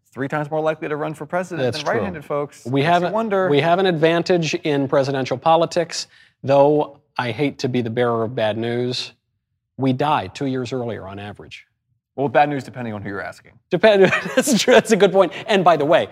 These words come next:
Speaker 2: the reason lefties die earlier is 'cause of mechanical accidents. I, you know, I'm not the most physical guy in the world, so I think probably I'll be okay.
Speaker 1: You're selling yourself short. Final question here. Adam from Cambridge, Massachusetts. "Dear Michael,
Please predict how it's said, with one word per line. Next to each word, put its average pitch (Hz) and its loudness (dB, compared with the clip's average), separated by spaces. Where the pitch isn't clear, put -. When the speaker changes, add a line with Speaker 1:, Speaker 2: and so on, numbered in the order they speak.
Speaker 2:
the 151 2
reason 185 4
lefties 135 0
die 120 -4
earlier 131 -4
is 117 -8
'cause 127 -6
of 117 -8
mechanical 113 -4
accidents. 143 -4
I, 160 -4
you 220 2
know, 180 8
I'm 214 4
not 196 0
the 165 4
most 156 4
physical 135 -2
guy 123 0
in 107 -6
the 107 -10
world, 104 -12
so 160 0
I 160 4
think 214 -2
probably 123 0
I'll 98 0
be 95 -8
okay. 87 -18
Speaker 1:
You're 175 -12
selling 156 -4
yourself 110 -8
short. 110 -8
Final 202 0
question 196 2
here. 160 -4
Adam 196 4
from 170 -4
Cambridge, 180 -2
Massachusetts. 156 -6
"Dear 147 -2
Michael, 156 -2